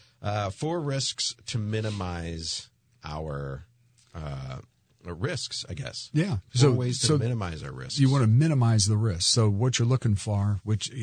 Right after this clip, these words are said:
Speaker 2: which holds true today, market volatility, okay? Which, that's the market going up, market going down.
Speaker 1: I mean, look at what happened to Target.
Speaker 2: Exactly.
Speaker 1: You know?
Speaker 2: Uh, they just got pounded. But again, at the end of the day, that's part of the game.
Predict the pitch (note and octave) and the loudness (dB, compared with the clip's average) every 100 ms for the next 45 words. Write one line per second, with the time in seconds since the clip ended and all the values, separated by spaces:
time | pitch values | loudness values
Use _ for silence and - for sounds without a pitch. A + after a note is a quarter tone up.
0 | E2 A#2+ G#2 - B2+ C3+ A2+ D3 D3+ C#3 | -8 -6 -6 -2 2 2 2 -2 0 0
1 | D#3 E3 E2+ - _ G2 G2+ G#2 A2+ G2 | -2 -4 -6 -10 _ 0 0 0 -2 -2
2 | A#2 A#2+ - A#2 A2 G2+ - _ _ G2+ | 0 0 0 -2 -2 -6 -18 _ _ -2
3 | F#2+ F#2+ A2 G#2 _ _ G#2+ G#2 - A#2 | 0 2 0 0 _ _ -4 -4 -2 0
4 | A#2+ - A2 A#2+ A#2+ A#2+ B2 A#2+ A#2+ - | 0 0 2 4 4 4 4 6 4 2
5 | - A2+ A#2 A#2+ A#2 A#2+ A2 G2+ D#2+ - | 2 2 4 2 2 0 0 -2 -4 -10
6 | D#2+ E2 D#2+ F2+ G2+ F2 F2+ F2+ C#2+ F#2+ | -14 -12 -10 -8 -6 -4 -4 -6 -8 -2
7 | G2 G2+ B1 _ C#3 D3 F#3+ G3+ - D#2+ | -2 -2 -8 _ -2 2 2 0 -4 -6
8 | D#2+ E2+ G#2+ A#2 A#2 A#2+ G2 F#2+ A#2 A#2+ | -8 -8 -8 -8 -2 2 2 4 4 4
9 | A#2 - - - - - F#3+ G3 B2+ G#2 | 2 -2 -6 -4 -4 -2 -2 0 -2 -6
10 | G2+ C3 C3 B2 C#3+ F#2+ - A2 A#2+ B2 | -6 -2 -2 0 0 0 0 2 4 2
11 | B2 B2+ G#2 F2+ G#2 - - - G#2+ G2+ | 2 2 0 2 0 -2 -8 -2 -2 0
12 | G#2+ A#2 C#3 | -2 -2 -2